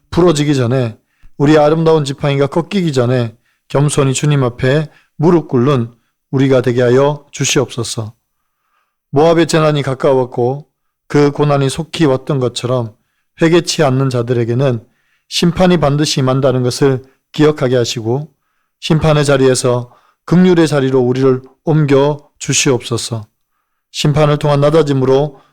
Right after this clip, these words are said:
겸손을 배우게 하시고 그 자리에서 회개하고 돌이켜 하나님의 긍휼로 다시 일어나는 저희가 되기를 소원합니다.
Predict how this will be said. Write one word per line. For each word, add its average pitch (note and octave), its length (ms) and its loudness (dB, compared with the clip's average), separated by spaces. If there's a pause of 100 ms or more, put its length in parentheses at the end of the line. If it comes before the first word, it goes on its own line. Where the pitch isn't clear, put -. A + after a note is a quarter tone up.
(180)
겸손을 D#3+ 440 2
배우게 C3 280 2
하시고 A2 480 -4 (460)
그 C#3+ 140 0
자리에서 D3+ 520 2
회개하고 D3 440 0
돌이켜 B2 640 -2 (320)
하나님의 C#3+ 440 0
긍휼로 C#3 720 0 (240)
다시 C#3+ 320 -2
일어나는 C#3 600 0
저희가 C3 320 0 (600)
되기를 C#3+ 460 2
소원합니다. A2+ 840 -4